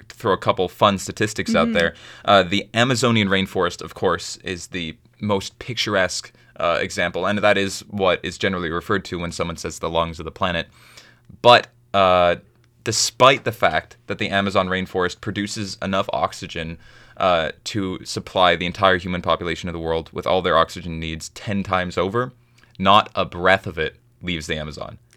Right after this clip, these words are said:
Speaker 2: Huh.
Speaker 1: Zero percent of the two breaths that we and the audience just took came from the Amazon rainforest. None of it.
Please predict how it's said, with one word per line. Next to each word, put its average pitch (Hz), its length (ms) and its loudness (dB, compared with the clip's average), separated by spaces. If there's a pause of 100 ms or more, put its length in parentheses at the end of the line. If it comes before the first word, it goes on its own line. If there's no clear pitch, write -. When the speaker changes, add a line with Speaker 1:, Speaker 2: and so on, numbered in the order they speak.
(160)
Speaker 2:
Huh. 311 140 -2
Speaker 1:
Zero 123 460 4
percent 101 500 2
of 92 140 4
the 95 60 -6
two 107 200 -4
breaths 104 420 2
that 92 260 0
we 95 260 -2
and 87 140 -4
the 85 80 0
audience 98 540 0
just - 280 -4
took 113 260 -2 (540)
came 107 220 4
from 95 140 0
the 92 100 0
Amazon 85 300 0
rainforest. - 560 -8
None 95 240 2
of 78 80 -8
it. - 140 -10